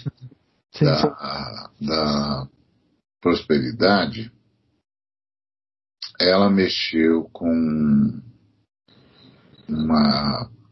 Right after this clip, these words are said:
Speaker 2: tecla principal na, na relação econômica que a igreja,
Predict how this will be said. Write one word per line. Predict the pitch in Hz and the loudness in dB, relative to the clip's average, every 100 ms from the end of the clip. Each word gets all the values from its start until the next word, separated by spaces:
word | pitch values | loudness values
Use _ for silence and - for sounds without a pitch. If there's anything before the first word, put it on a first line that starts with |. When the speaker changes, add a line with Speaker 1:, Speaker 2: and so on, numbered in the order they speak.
| _ | _
Speaker 2:
tecla | - 95 - 71 60 - _ _ _ _ _ _ _ _ - - - - | 2 2 0 -6 -8 -12 _ _ _ _ _ _ _ _ -20 -20 -20 -12
principal | - 104 107 - - 69 62 - - - - - _ _ _ _ _ _ - | 4 6 6 2 -4 -2 -2 -6 -8 -10 -10 -20 _ _ _ _ _ _ -6
na, | 80 78 78 78 73 73 71 71 67 - - _ _ _ _ _ _ _ _ | -2 0 0 2 0 0 -2 -2 -6 -14 -20 _ _ _ _ _ _ _ _
na | 82 87 | -4 0
relação | 87 90 85 - 87 85 | 2 2 4 2 0 -2
econômica | 80 87 76 76 78 78 - 78 | -2 0 2 4 2 0 0 0
que | - - 76 73 | -2 -2 2 4
a | 69 | 4
igreja, | 71 73 73 76 73 73 73 67 | 2 2 2 0 0 2 2 2